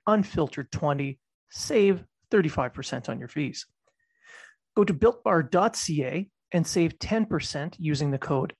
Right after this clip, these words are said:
unfiltered twenty on your purchases online. Go to East Coast Lifestyle and use the code unfiltered twenty to save twenty percent off your purchase of any clothing at East Coast Lifestyle.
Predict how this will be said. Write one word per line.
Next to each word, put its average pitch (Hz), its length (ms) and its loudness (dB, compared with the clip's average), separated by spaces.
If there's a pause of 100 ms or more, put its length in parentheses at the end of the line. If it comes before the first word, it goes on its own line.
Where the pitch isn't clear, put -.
(120)
unfiltered 147 540 -2
twenty - 520 -2 (320)
on 165 200 2
your 143 140 2
purchases 151 580 0
online. 143 500 0 (1300)
Go 220 340 6
to 190 380 2
East 247 220 -2
Coast - 360 0
Lifestyle 165 760 -2 (640)
and 175 200 4
use 160 200 0
the 151 100 -6
code 147 380 -2
unfiltered 151 500 -2
twenty 151 420 -4
to - 160 -8
save 135 300 -4
twenty - 340 0
percent 151 340 0
off 143 260 2
your 139 220 -2
purchase 147 460 -2
of 143 100 -6
any 143 140 -4
clothing 147 480 -2 (220)
at 170 220 2
East 170 200 -4
Coast 147 220 -6
Lifestyle. 135 540 -4